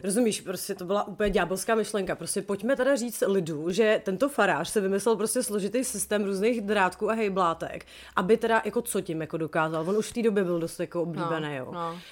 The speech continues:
Speaker 1: Takže nepotřeboval jako nějaký self-brand budovat. <laughs> Ale hlavně, no jasně, no, tak to je přesně takový ten případ, jak komunisti úplně obrátili jako nějaký historický pramen a pak se to horko těžko dohledává. Takže super, že o tom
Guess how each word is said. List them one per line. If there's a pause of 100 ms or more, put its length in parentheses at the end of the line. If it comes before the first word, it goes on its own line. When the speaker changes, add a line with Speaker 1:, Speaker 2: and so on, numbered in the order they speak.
Speaker 1:
Takže
nepotřeboval
jako
nějaký
self-brand
budovat.
<laughs>
Ale
hlavně,
no
jasně,
no,
tak
to
je
přesně
takový
ten
případ,
jak
komunisti
úplně
obrátili (260)
jako
nějaký (100)
historický
pramen
a
pak
se
to
horko
těžko
dohledává.
Takže (140)
super,
že
o
tom